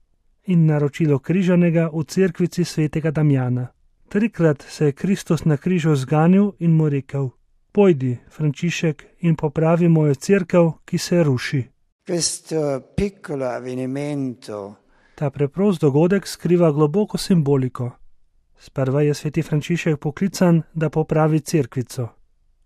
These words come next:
Speaker 1: Ruševine te stavbe pa so tudi simbol dramatičnega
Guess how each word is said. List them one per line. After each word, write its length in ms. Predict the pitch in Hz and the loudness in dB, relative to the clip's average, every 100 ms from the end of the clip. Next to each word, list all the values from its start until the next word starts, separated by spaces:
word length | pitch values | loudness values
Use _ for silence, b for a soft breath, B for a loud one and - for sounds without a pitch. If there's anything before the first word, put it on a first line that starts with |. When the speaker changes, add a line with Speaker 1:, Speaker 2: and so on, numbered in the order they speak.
| _ - | _ -6
Speaker 1:
Ruševine 640 | 151 - 160 165 190 160 | -4 -2 0 4 4 2
te 160 | - | 0
stavbe 540 | 139 - 185 208 196 185 _ _ _ | -4 -2 -2 0 0 -2 _ _ _
pa 120 | 165 | -6
so 160 | - 175 | -2 0
tudi 240 | 196 185 | 2 0
simbol 440 | 165 175 156 196 214 | 2 2 4 4 2
dramatičnega 1000 | 165 151 139 135 - - 180 175 175 | 2 2 2 0 -4 -2 0 2 0